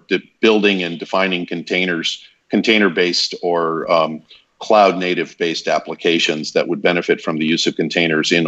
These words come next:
all of the ways possible. Um, that being said, if you have that strategy, if you already have a plan for management and, and operating, um, in containers, then you have the tools sitting around waiting for you. It's kinda like, um, uh,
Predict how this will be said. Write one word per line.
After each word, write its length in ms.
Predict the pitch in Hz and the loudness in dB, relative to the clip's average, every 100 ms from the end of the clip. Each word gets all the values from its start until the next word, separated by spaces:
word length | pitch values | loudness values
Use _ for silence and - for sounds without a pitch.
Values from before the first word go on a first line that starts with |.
| - | 2
all 300 | 95 92 87 | 4 6 4
of 60 | |
the 60 | 80 | 2
ways 360 | 82 80 76 - | 2 2 2 0
possible. 580 | 85 82 - 85 - _ _ - - - _ - | 2 0 0 -8 -10 _ _ -20 -20 -20 _ 0
Um, 360 | 92 85 85 85 | 2 4 2 2
that 180 | 117 107 | 2 4
being 200 | 98 92 | 0 0
said, 320 | - 110 80 | 2 2 2
if 180 | 90 101 | -6 -6
you 140 | 92 | -4
have 280 | 117 131 104 | 2 2 2
that 180 | 73 - | -6 -6
strategy, 500 | 82 76 73 78 76 | -8 -8 -8 -12 -12
if 140 | - | -10
you 100 | 71 | -10
already 380 | - 131 117 95 | 0 4 4 0
have 260 | 90 107 87 | 2 2 2
a 60 | |
plan 400 | 80 95 85 82 | -2 -4 -4 -6
for 160 | 80 87 | -8 -8
management 640 | 82 85 80 - 80 73 - - | -6 -4 -6 -6 -8 -10 -14 -6
and, 340 | 82 78 78 _ - _ | -4 -4 -8 _ -20 _
and 180 | 85 82 - | -4 -2 2
operating, 580 | 92 95 87 82 80 82 | 2 4 2 2 -2 -6
um, 400 | 85 82 78 78 _ _ _ | -4 -4 -4 -10 _ _ _
in 200 | 107 98 92 | 2 2 2
containers, 640 | 85 98 87 76 76 - _ _ | 0 0 0 -2 -8 -12 _ _
then 220 | 113 113 | 2 4
you 140 | 110 110 | 4 4
have 300 | 117 113 98 | 4 2 0
the 80 | 101 | -8
tools 500 | - 117 101 90 - | -4 -2 -2 -4 -6
sitting 300 | - 101 98 | -2 -2 -2
around 360 | 95 92 87 | -2 -2 -2
waiting 300 | 87 87 82 | 0 0 -2
for 200 | - 65 | -6 -8
you. 100 | 67 | -6
It's 140 | 76 - | -10 -2
kinda 240 | 120 113 | 2 4
like, 300 | 107 95 - | 4 2 2
um, 320 | 98 90 85 - _ _ _ _ _ _ _ | 2 2 0 -8 _ _ _ _ _ _ _
uh, 520 | 90 85 82 80 78 | 0 2 2 2 -2